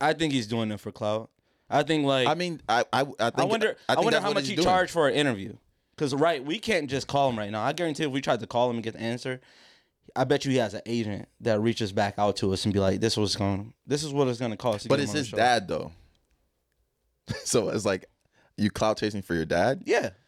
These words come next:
Speaker 2: I don't know. It's kind of a, it's kind of a weird territory because for, for kids like that who might just be doing things out of, like, "I want my dad's attention," like, stuff like that.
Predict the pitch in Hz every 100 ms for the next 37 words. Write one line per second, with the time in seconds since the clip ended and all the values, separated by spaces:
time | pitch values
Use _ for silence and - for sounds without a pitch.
0 | _ _ _ _ _ _ _ _ _ -
1 | 185 180 110 - 156 139 104 - - _
2 | - _ 131 139 127 156 - 196 190 131
3 | 98 123 131 - 117 120 - 117 113 104
4 | 104 - - - 104 - - 120 107 95
5 | - 90 101 107 - _ _ - 113 101
6 | 104 104 101 85 98 92 90 _ _ _
7 | _ - 110 110 98 - 101 95 - 90
8 | 90 85 82 80 80 - _ _ _ _
9 | _ _ - 87 95 85 82 90 90 85
10 | 101 104 117 113 117 _ _ _ _ _
11 | _ _ _ _ _ _ 95 95 80 -
12 | 107 - 98 - 110 120